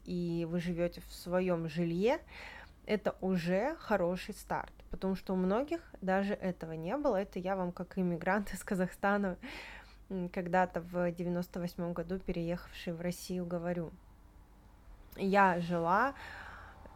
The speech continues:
э, из своего окружения, своих друзей хуже всех. И вот детство Фредди было также непростым. Отец имел хорошую должность кассира, но там денег тоже было немного,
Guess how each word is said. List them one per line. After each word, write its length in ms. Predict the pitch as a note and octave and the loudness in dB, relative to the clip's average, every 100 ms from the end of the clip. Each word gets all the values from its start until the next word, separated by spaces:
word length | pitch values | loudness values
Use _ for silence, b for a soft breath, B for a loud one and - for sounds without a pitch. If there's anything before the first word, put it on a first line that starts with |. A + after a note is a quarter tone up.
| - - | -10 -2
э, 220 | F3+ F3 | -2 0
из 220 | - F#3+ | -2 -2
своего 360 | - F#3 F3+ F#3+ | 2 2 4 2
окружения, 640 | F3+ F#3 F3 G#3 D4+ D4+ | 2 -2 0 0 2 0
своих 320 | B3 G3+ F#3+ | -2 -2 -2
друзей 360 | E3+ E3+ F3+ B3 | -2 -2 0 0
хуже 480 | B3+ - G3 G#3 G#3+ | -2 -4 -2 -2 -4
всех. 480 | - F3 D#3+ - - - - - - | -6 -6 -6 -8 -20 -20 -20 -16 -4
И 180 | B3+ C#4 | 0 6
вот 280 | C4+ A#3 | 6 6
детство 400 | G#3 B3 B3 A#3 G3 | 4 4 4 -4 -2
Фредди 560 | - B3 D#4+ D4 D4 B3 | 4 6 6 4 4 4
было 380 | A3 A3+ A#3 G#3+ | 4 4 4 4
также 400 | G#3+ G#3 F#3 F#3+ | 6 4 4 2
непростым. 760 | F#3+ F3+ F#3 - - A3+ C#4+ | 2 0 -2 -4 -2 2 4
Отец 460 | C#4 A#3 G#3 F#3+ - | 2 2 -2 -4 -2
имел 220 | F#3+ F3+ | 0 0
хорошую 600 | F3 G#3+ G#3 G3 - G3 | 0 0 0 -2 -4 -4
должность 600 | F3+ F3+ F3+ F3 F3+ - - | 0 2 2 0 -4 -4 -4
кассира, 880 | F#3 - - A3+ C#4+ E4+ A#3 F#3 F#3+ - - - - - - - | -4 -4 -6 0 4 6 6 2 -8 -16 -20 -20 -20 -20 -18 -6
но 480 | G#3 G#3+ A3 A3 G#3+ | 0 2 4 2 2
там 220 | G3 F#3+ | 0 2
денег 320 | G3 F#3+ F#3 | 2 0 -2
тоже 260 | - F#3+ F3+ | -4 -4 -4
было 180 | F#3 | 0
немного, 760 | F3+ F#3 F#3 G#3 C#4+ E4 B3 | 2 2 2 4 4 6 4